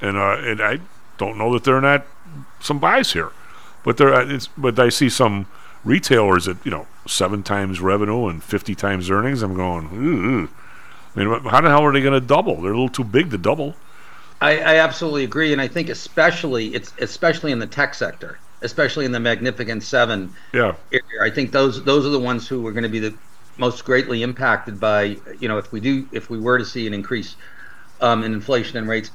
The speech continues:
Speaker 2: I'm not sure that's gonna happen. I, I, I, I don't necessarily, I'm a little more optimistic in th-, on that front. I do think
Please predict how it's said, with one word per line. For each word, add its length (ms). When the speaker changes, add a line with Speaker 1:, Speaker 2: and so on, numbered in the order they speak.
Speaker 2:
I'm 140
not 180
sure 200
that's 200
gonna 160
happen. 360
I, 80
I, 80
I, 300
I 160
don't 300
necessarily, 640
I'm 100
a 60
little 200
more 220
optimistic 580
in 140
th-, 140
on 100
that 240
front. 280
I 80
do 140
think 360